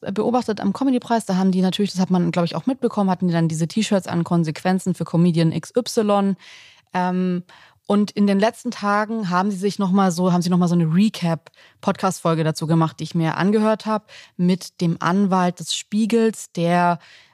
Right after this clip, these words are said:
auch noch mal so rechtliche Einschätzungen zu diesem ganzen Fall gegeben hat und vor allem auch zu dem Buch, das jetzt rauskam. Es kam ja ein Buch von einem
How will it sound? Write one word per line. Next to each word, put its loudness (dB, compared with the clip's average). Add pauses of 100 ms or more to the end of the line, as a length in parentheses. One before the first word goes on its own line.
auch 2
noch 4
mal 4
so 0
rechtliche -2
Einschätzungen 0
zu 0
diesem 0
ganzen 0
Fall 0
gegeben 2
hat 2
und -2
vor -4
allem 2
auch -2
zu -6
dem 2
Buch, -2
das -8
jetzt -6
rauskam. 0
Es -6
kam -2
ja 2
ein 2
Buch -4
von 0
einem 2